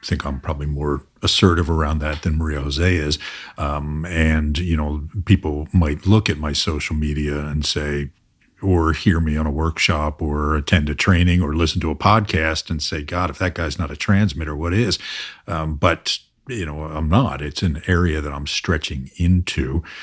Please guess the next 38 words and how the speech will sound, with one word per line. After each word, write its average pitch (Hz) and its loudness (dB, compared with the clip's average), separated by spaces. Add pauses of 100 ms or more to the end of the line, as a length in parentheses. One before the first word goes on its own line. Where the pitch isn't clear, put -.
(140)
So - -2
there's 78 -2
that 76 -2
piece 107 4
of 80 -6
it. 73 -8
But 87 -2
if 78 -4
I 95 0
take 107 0
a, 82 0 (340)
a 90 -4
different 82 0
sort 82 0
of 73 -2
angle 87 2
on 71 -8
it, 71 -10
uh, 76 -4
one 78 -2
of 76 -2
the 76 -2
things 73 -4
for - -4
me 76 2 (400)
is 80 0 (480)
engaging 104 4
with 78 -2
strangers, 117 0 (200)
right? 78 -8 (100)
I 80 -6
mean, 76 -4
I 87 0
was 90 2
never 87 2
one 85 2
who 90 2
would 78 -2